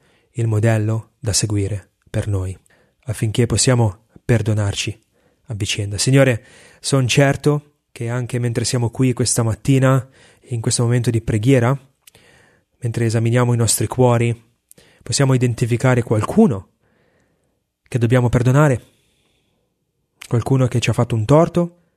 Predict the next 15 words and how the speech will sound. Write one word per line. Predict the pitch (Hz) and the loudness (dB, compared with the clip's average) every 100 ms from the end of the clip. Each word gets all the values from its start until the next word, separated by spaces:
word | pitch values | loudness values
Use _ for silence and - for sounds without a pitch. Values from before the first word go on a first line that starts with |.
| _ - | _ -10
qualcuno | 117 110 135 127 | -8 -4 -2 -2
che | 117 113 110 | -2 -2 -4
è | 101 | -6
stato | - 135 127 | -4 -4 -2
scortese, | 113 - - 113 - 147 147 147 | -4 -4 -4 -4 2 4 4 0
ingiusto, | 131 110 117 127 147 - 156 143 - _ _ _ _ _ _ _ - | -2 -4 -2 0 0 -2 -4 -4 -6 _ _ _ _ _ _ _ -8
qualcuno | 120 - 131 120 | -8 -4 -4 -2
che, | 120 110 107 104 101 _ _ _ _ _ - | -4 -4 -4 -8 -14 _ _ _ _ _ -8
che | - | -2
ha | |
reso | 117 127 120 | 2 4 2
la | 113 | 2
nostra | 120 - 117 | 0 -2 -2
vita | 120 113 | -2 -2
difficile, | 110 104 - 165 - 110 | -2 -2 2 2 0 -6